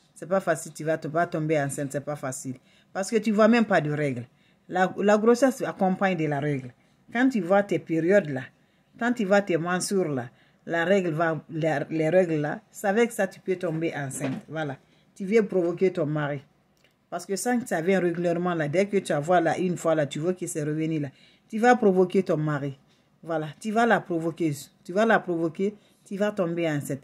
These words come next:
Mais si ça ne vient pas, même si tu vas provoquer ton mari, tu peux pas tomber enceinte, ma soeur. Voilà ce recette-là qui va vous aider beaucoup.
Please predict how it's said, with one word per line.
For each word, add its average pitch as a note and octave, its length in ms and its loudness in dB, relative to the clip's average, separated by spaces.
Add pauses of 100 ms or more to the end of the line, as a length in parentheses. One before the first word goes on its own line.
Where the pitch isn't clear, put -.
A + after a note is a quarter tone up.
(220)
Mais B3 160 4
si D#4 160 6
ça A#3 160 6
ne F#3 60 6
vient E3 240 2
pas, D#3 240 0 (240)
même C#4 120 2
si B3 140 4
tu G3+ 120 2
vas G#3 120 8
provoquer F#3 460 0
ton E3+ 160 0
mari, D3+ 280 -2
tu D3+ 140 -10
peux D#3 120 -6
pas F3 180 -6
tomber D3+ 360 -2
enceinte, C3+ 420 -6
ma B2+ 160 -6
soeur. B2 260 -12 (440)
Voilà A3 300 2
ce B3 120 0
recette-là F#3 580 2 (840)
qui G3 100 -16
va G3 160 0
vous F3 260 -2
aider E3 200 2
beaucoup. C#3+ 460 -6